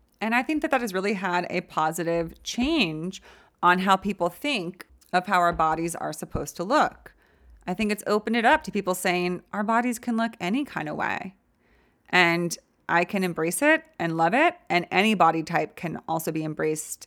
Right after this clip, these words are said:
and loved by others. It doesn't have to be a one size is the lovable, desirable size. I would love to see the same thing happen with statuses.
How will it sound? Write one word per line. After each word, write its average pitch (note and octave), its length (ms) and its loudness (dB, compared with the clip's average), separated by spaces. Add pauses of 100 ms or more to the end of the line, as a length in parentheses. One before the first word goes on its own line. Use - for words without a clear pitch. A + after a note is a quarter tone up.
(140)
and E3 180 -4
loved D3 340 -4
by - 200 0
others. - 460 -6
It E3 120 -12
doesn't E3 380 -2 (560)
have F#3 320 6
to F#3+ 80 -2
be E3+ 240 0
a E3 180 4
one F3 360 4
size E3 500 2
is D#3+ 180 -2
the D#3+ 280 -4 (120)
lovable, F#3 920 4
desirable D#3+ 680 0
size. - 480 -6 (960)
I A3+ 160 12
would A#3 160 6
love A3+ 140 10
to G3+ 60 -6
see A#3 120 0
the F#3+ 120 0
same F#3 240 0
thing F#3 160 -2
happen E3 320 2
with D#3+ 180 -4
statuses. - 1080 -4